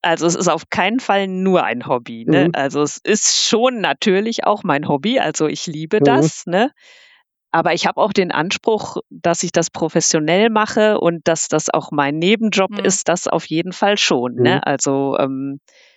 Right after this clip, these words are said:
Speaker 1: ja, aber ich würd mir das jetzt auch nicht kaputt machen lassen durch irgendwie ja, irgendwelchen Ehrgeiz, dass ich da jetzt Geld verdienen muss
Speaker 2: Mhm.
Speaker 1: mit, ne?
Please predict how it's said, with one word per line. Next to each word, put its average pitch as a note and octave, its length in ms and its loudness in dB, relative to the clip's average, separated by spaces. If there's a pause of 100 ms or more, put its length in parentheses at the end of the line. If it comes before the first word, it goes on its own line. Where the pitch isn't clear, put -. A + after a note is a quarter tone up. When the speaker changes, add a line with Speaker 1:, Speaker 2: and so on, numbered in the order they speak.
(800)
Speaker 1:
ja, C#3+ 320 2 (480)
aber F3+ 220 2
ich F#3 100 -6
würd G3 180 0
mir G3+ 100 0
das F#3 180 2
jetzt F3+ 240 2
auch F3 120 2
nicht A3 380 -2
kaputt A3 340 0
machen G3+ 320 -2
lassen F#3+ 760 -2
durch E3+ 300 0 (280)
irgendwie F3+ 720 -2 (500)
ja, F3 260 2
irgendwelchen F3+ 500 -2
Ehrgeiz, F3 680 0
dass E3 200 0
ich E3+ 100 -6
da F3+ 100 2
jetzt F3 320 -2
Geld F3 220 2
verdienen F3+ 480 -4
muss E3 680 2
Speaker 2:
Mhm. F3+ 60 -8
Speaker 1:
mit, F3 160 2 (240)
ne? G#3+ 340 2